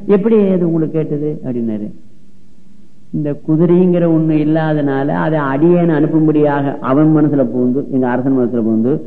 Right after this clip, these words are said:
"மாண்புமிகு அமைச்சரே, தாங்களே சென்று குதிரை வாங்கி வாருங்கள்" என்று சொல்ல, நான் அரசன் பணியை தட்டுறதில்லை. அதனால வர வந்த வழியில ஏன் இப்படி வரணும்? அது என் கால் வரல, அவன் வர செய்தது.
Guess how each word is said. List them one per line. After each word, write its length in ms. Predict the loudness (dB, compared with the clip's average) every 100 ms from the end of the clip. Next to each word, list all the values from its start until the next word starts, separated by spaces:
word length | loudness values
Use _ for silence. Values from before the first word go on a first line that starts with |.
| -10 -2
"மாண்புமிகு 400 | 2 4 4 4
அமைச்சரே, 720 | 2 2 4 4 2 -4 -8
தாங்களே 400 | -4 0 2 2
சென்று 260 | 0 -2 -2
குதிரை 240 | -2 0
வாங்கி 240 | 0 0
வாருங்கள்" 420 | 0 0 0 -4 -8 -4
என்று 200 | -2 -2
சொல்ல, 360 | -2 -4 -4 -8 -12 -6
நான் 200 | -2 0
அரசன் 300 | 0 0 2
பணியை 220 | 2 2
தட்டுறதில்லை. 560 | 0 -2 -2 0 -2 -6 -14 -16 -16 -16 -16 -8
அதனால 460 | 0 4 4 2 2
வர 460 | 2 2 0 0 -8 -6
வந்த 280 | 0 2 2
வழியில 300 | 2 2 2
ஏன் 280 | 2 2 0
இப்படி 280 | -2 2 4
வரணும்? 380 | 4 2 -2 -2
அது 380 | -4 -2 -2
என் 200 | -2 -2
கால் 300 | -2 -4 -2
வரல, 160 | -2 -2
அவன் 320 | -4 -2 0
வர 180 | 0 -2
செய்தது. 440 | -2 -4 -4 -8